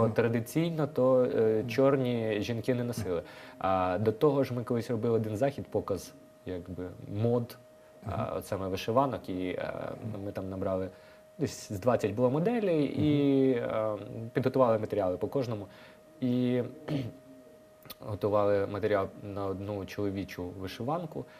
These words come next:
Speaker 2: І натрапили, що то от в упа, до речі, коли,
Speaker 1: Мгм.
Speaker 2: е, чорна, то була вишиванка смертників.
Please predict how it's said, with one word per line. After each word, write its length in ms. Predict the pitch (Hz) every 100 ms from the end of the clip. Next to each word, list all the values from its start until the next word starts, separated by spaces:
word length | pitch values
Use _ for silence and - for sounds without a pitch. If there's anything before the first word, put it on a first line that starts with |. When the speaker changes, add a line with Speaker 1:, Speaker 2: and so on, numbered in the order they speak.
| - - -
Speaker 2:
І 220 | 113 113
натрапили, 560 | 110 110 - 139 139 131
що 140 | - 123
то 400 | - 143 143 131 -
от 200 | 107 -
в 200 | 110 95 -
упа, 460 | - - 92 92 139 - - -
до 120 | 120
речі, 360 | 131 151 - 180
коли, 520 | - 160 156 156 151 -
Speaker 1:
Мгм. 100 | 120
Speaker 2:
е, 520 | 135 131 131 127 127 127
чорна, 360 | - 147 143
то 140 | 135 127
була 460 | 127 127 123 117 - -
вишиванка 420 | 117 - 117 113 113
смертників. 560 | - 78 78 78 -